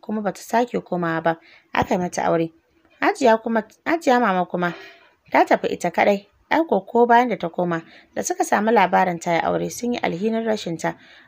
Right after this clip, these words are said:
A haka kwanaki suka shiga gudu, suna juyawa zuwa watanni. A can gidan su Bakwar kuwa, tun da ya ɓace bayan zaman alhinin da aka yi na ƴan kwanaki. Daga baya haka kowa ya koma harkarsa, yayin da ita ma Zulai tuni iyayenta suka nemi ta koma gida da zama.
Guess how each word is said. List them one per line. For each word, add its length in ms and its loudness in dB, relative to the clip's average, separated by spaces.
A 80 2
haka 240 4
kwanaki 420 -2
suka 220 -6
shiga 260 -8
gudu, 300 -4
suna 320 -2
juyawa 380 2
zuwa 220 0
watanni. 460 -4
A 100 2
can 180 2
gidan 220 2
su 120 -6
Bakwar 360 -2
kuwa, 180 0
tun 160 -4
da 80 4
ya 80 4
ɓace 360 -4
bayan 260 0
zaman 340 -6
alhinin 480 -4
da 80 -2
aka 240 -2
yi 60 -6
na 60 0
ƴan 200 2
kwanaki. 460 -6
Daga 180 6
baya 240 6
haka 180 0
kowa 320 6
ya 100 8
koma 300 0
harkarsa, 640 -2
yayin 260 2
da 80 2
ita 180 -2
ma 140 -2
Zulai 320 -2
tuni 180 -6
iyayenta 420 2
suka 220 -8
nemi 220 -2
ta 120 -8
koma 320 0
gida 240 0
da 100 -4
zama. 280 -4